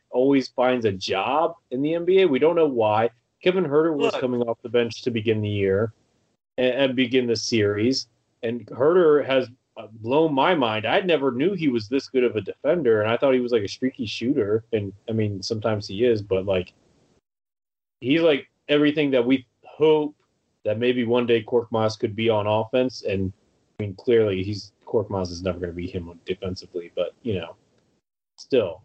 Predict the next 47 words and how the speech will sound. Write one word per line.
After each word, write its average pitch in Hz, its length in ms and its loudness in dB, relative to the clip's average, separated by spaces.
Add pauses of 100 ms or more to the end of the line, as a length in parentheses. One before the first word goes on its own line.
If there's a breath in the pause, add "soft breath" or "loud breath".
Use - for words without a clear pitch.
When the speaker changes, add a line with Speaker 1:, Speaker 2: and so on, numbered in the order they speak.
Speaker 1:
like, 98 360 -6 (360)
that 147 500 2
is 135 400 0
a 107 60 -8
solid 135 540 2
bench. 127 220 2
And, 123 120 0
uh, 123 160 2 (120)
uh, 110 260 0 (220)
Okongwu, 180 840 0 (480)
he's 196 240 -2
gonna 202 220 4
get 123 200 0
better 113 300 4
in 104 120 -6
year 101 380 -4
and, 113 240 -6 (100)
and 113 220 -6
with 107 140 -4
time 101 280 -8
too. 120 300 -2
So - 160 -14
they 135 160 2
have 190 220 0
a 92 60 -6 (180)
really 110 540 2
good 95 360 0
bench. 92 360 -4
And 98 80 -12
the 98 40 -12
Sixers, 139 460 -2 (420)
Dwight 143 320 0
hasn't 131 400 -2
been 120 220 0
looking 117 240 0
like 113 180 0
Dwight 110 300 0
this 104 160 -6
playoffs. 101 480 0
I 98 100 -2
don't 107 120 2
know 107 100 2
what's 101 120 0
going 101 200 -2
on. 98 260 -4
George 123 400 2
Hill, 117 180 0